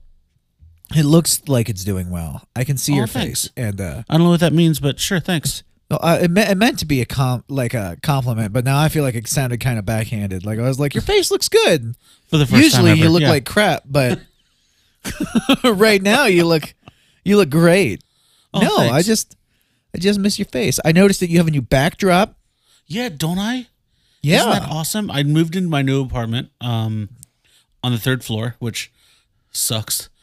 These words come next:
Speaker 2: Uh, carrying everything up here was
Speaker 1: <laughs>
Speaker 2: awesome. Uh,
Speaker 1: Yeah.
Speaker 2: made me think about this podcast a lot. Uh,
Speaker 1: Yeah. Do you
Speaker 2: so,
Speaker 1: have,
Speaker 2: yeah,
Speaker 1: like,
Speaker 2: I
Speaker 1: are the stairs indoor or outdoor? Like, is it, like,
Speaker 2: Indoor, so
Speaker 1: outdoor?
Speaker 2: that's good. It's
Speaker 1: How did you
Speaker 2: indoor.
Speaker 1: get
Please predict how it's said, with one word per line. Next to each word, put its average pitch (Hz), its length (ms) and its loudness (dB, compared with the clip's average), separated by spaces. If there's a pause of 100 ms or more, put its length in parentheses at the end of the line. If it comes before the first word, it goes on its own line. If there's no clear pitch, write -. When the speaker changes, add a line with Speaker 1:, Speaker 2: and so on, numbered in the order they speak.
(200)
Speaker 2:
Uh, 107 380 -4
carrying 107 600 -4
everything 110 540 -4
up 104 140 -6
here 117 360 -4
was 117 460 0
Speaker 1:
<laughs> - 80 -14
Speaker 2:
awesome. 117 460 -4 (680)
Uh, 113 180 -4
Speaker 1:
Yeah. 147 360 0 (460)
Speaker 2:
made 131 200 0
me 120 120 0
think 110 180 -4
about 113 200 -6
this 107 140 -6
podcast 107 540 -8
a 113 40 -6
lot. 107 400 -8 (340)
Uh, 110 240 -12
Speaker 1:
Yeah. 117 400 0 (480)
Do 151 100 2
you 165 80 6
Speaker 2:
so, 180 80 6
Speaker 1:
have, 180 140 4
Speaker 2:
yeah, 220 80 2
Speaker 1:
like, 156 200 2
Speaker 2:
I - 80 -10
Speaker 1:
are 175 140 0
the 175 100 2
stairs 180 380 2
indoor 156 460 0
or 113 40 -4
outdoor? 104 600 -6 (100)
Like, 123 200 -4
is 135 120 2
it, 131 100 2
like, 127 120 -2
Speaker 2:
Indoor, 123 120 -4
so 143 60 2
Speaker 1:
outdoor? 143 240 0
Speaker 2:
that's 143 120 2
good. 113 300 -10 (600)
It's 127 180 -4
Speaker 1:
How 214 140 4
did 262 140 0
you 262 60 0
Speaker 2:
indoor. 247 140 0
Speaker 1:
get 208 60 -4